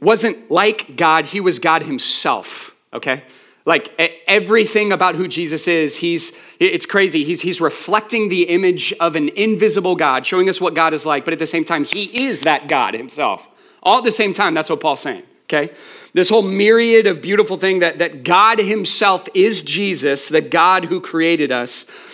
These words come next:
And here's what's beautiful. God didn't just send somebody to come and save us and delegate a task, okay?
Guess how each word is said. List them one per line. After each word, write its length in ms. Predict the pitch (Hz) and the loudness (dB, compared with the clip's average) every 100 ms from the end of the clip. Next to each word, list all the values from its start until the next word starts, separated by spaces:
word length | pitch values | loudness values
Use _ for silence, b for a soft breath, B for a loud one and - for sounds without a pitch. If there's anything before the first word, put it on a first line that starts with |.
| B B | B B
And 100 | 180 | 0
here's 160 | 247 254 | 2 2
what's 120 | 254 | 0
beautiful. 440 | 233 233 - 135 113 | 2 2 2 -2 -6
God 340 | 127 190 247 175 | 0 2 2 0
didn't 300 | 226 254 180 | -2 -2 -2
just 280 | 202 214 - | 0 0 0
send 200 | 220 196 | -4 -2
somebody 580 | - 214 202 190 190 | -2 -2 0 -2 -2
to 140 | 180 170 | -4 -6
come 220 | - 175 | -4 -2
and 100 | 151 | -4
save 380 | - 196 190 160 | -4 -2 -2 0
us 240 | 147 147 | -2 -4
and 120 | 151 | -8
delegate 420 | 131 139 135 139 120 | -4 -4 -4 -6 -6
a 60 | |
task, 560 | - 120 92 - - _ _ | -6 -4 -4 -8 -20 _ _
okay? 300 | - 117 117 | -14 -10 -10